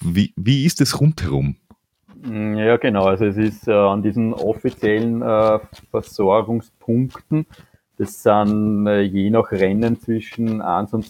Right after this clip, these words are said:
Speaker 2: äh, drei so, äh, Versorgungspunkten, wo, äh, wo man die Athleten betreuen darf. Und dort dürfen in der Zone,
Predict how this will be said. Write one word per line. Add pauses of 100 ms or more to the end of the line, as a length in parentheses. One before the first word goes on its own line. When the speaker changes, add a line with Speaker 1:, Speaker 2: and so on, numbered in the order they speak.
Speaker 2:
äh,
drei
so,
äh,
Versorgungspunkten,
wo, (320)
äh,
wo
man
die
Athleten
betreuen
darf.
Und (140)
dort (120)
dürfen
in
der
Zone,